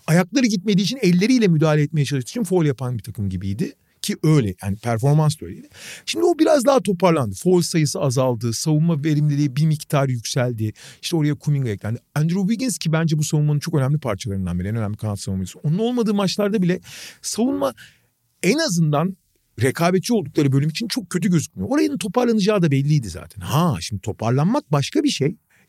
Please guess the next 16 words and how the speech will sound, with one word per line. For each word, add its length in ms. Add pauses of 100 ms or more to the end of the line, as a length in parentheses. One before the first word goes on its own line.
(160)
Elit 300
seviye, 480
yani 240
şampiyonluk 520
seviyesine 340
gelmek 340
başka 260
bir 60
şey. 120
Şimdi 260
bunu 180
yakalayabilmek 800
o 120
kadar 280
kolay 220
olmayabilir. 640